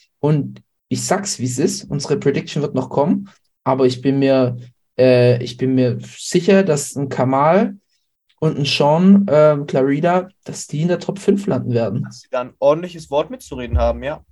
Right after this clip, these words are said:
Speaker 2: Ja. Und eben, obwohl s-, obwohl in Anführungszeichen, obwohl sie in einer anderen Klasse eigentlich sind, also so, so, da sieht man, macht keinen Unterschied. Deswegen, also ich find, ich steh da eigentlich voll dahinter. Ich find die Meinung sehr, sehr gut.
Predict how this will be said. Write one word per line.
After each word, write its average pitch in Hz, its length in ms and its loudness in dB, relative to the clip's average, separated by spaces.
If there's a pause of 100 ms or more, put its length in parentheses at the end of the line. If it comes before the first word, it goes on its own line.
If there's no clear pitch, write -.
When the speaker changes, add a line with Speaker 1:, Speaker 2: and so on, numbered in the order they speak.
(140)
Speaker 2:
Ja. 151 260 -4 (200)
Und 143 280 -6 (160)
eben, 165 340 -2
obwohl 147 420 -2
s-, - 200 -12
obwohl 147 400 -4
in 143 100 -8
Anführungszeichen, 143 760 -4
obwohl 165 420 -6
sie 143 140 -10
in 131 140 -8
einer 123 100 -8
anderen 143 320 -2
Klasse - 380 -2
eigentlich 113 360 -6
sind, 135 360 -10 (100)
also 123 240 -6
so, 117 360 -8 (580)
so, 131 380 -4 (320)
da 117 100 -8
sieht 120 180 -14
man, 160 140 -4
macht 135 240 -4
keinen 160 140 -2
Unterschied. 156 400 -10
Deswegen, 165 400 -4
also 156 180 0
ich 160 140 -6
find, 185 240 -6 (240)
ich 165 200 -8
steh 165 220 -2
da 151 120 2
eigentlich 131 300 -4
voll 131 140 -8
dahinter. 123 320 -10
Ich 107 140 -12
find 135 160 -14
die 123 60 -8
Meinung 120 320 -6
sehr, 123 180 -8
sehr 123 160 -8
gut. 170 260 -12